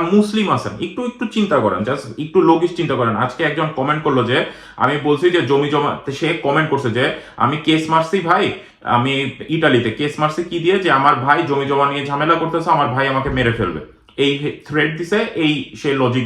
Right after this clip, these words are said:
দেখাইছে। সত্যি কি আপনি, আপনার ভাই আপনাকে মেরে ফেলবে? আপনি তো বলার জন্য আপনি বলতেছেন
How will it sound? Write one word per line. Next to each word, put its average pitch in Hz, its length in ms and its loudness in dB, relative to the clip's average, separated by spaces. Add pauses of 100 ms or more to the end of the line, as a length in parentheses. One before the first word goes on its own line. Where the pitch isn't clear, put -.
দেখাইছে। 107 280 -4 (920)
সত্যি 226 420 0 (100)
কি 208 60 0 (100)
আপনি, 190 180 -2 (240)
আপনার 165 300 0
ভাই 165 200 2
আপনাকে 156 280 -4
মেরে 147 180 0
ফেলবে? 135 300 -2
আপনি 143 220 -4
তো 165 40 2 (180)
বলার 135 260 4
জন্য 131 200 0
আপনি 135 120 -4 (120)
বলতেছেন 104 360 -4